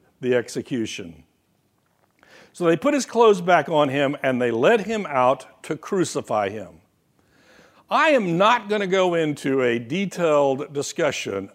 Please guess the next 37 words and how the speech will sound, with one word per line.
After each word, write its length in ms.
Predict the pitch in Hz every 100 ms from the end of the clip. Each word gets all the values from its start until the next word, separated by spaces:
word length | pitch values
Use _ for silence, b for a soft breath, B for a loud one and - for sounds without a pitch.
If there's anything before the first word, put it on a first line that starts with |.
| -
about 280 | 120 117
crucifixion. 800 | - 117 - 101 120 - 107 - _ -
There 140 | 110
are 80 | 120
people 320 | - 156 165
who 60 | 160
have 120 | 139
done 220 | 139 151
that. 340 | 175 214 - b b b b b -
You 160 | 123
can 120 | 143 135
go 380 | 147 147 127 -
watch 320 | 120 151 -
the 100 | 151
movie 400 | 139 165 180 185
that 200 | 160 147
they 140 | 147 135
go 200 | 156 165
through 320 | 160 156 151
it. 260 | 151 - _ _ _ _ _ -
It's 200 | 143 180
a 80 |
horrible 440 | - 170 170 160 147
way 220 | 123 120
of 340 | 120 117 - -
killing 400 | 180 151 110 98
someone. 580 | - 107 98 95 82 _ b b b b -
We 400 | 151 254 339 294
in 100 | 233
the 80 |
United 440 | 214 202 208 202 170
States 440 | - 190 180 -
today 520 | 175 165 175 113 113 123
are 140 | 135 135
real 340 | 127 214 254
big 480 | 160 185 175 143 131
on 400 | 135 131 127 120